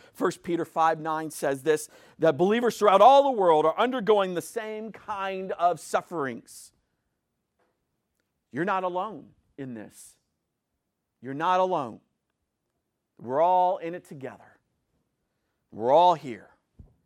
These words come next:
Let me tell you a story. I'm gonna close in just a moment. But let me tell you a story, what, what happened to me. Back in two thousand eleven, I deployed to Afghanistan.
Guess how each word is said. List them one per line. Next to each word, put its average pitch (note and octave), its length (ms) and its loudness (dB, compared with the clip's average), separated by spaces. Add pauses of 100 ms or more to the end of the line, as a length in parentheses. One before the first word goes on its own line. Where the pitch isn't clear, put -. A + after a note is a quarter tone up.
(380)
Let F3 60 -10
me F#3 60 -8
tell A3 140 -4
you F3+ 40 -4
a D#3 40 -10
story. F#3 220 0
I'm E3 80 -2
gonna F3+ 120 -6
close F#3+ 320 -4
in D#3+ 60 -12
just D3+ 200 -10
a - 20 -8
moment. C3 340 -8 (880)
But D3 100 -10
let F3+ 100 -4
me G#3 80 -6
tell G3 160 -6
you F3 100 -4
a D3+ 60 -8
story, D3 440 -4
what, C3+ 220 -4
what D3 140 0
happened D#3 260 -4
to D3 60 -8
me. D3+ 140 -6
Back D3 220 -6
in - 60 -14
two G3+ 120 -16
thousand F#3+ 280 -4
eleven, C#3 340 -4
I C#3 160 -8
deployed F3 500 -6
to E3 280 -8
Afghanistan. C3 800 -8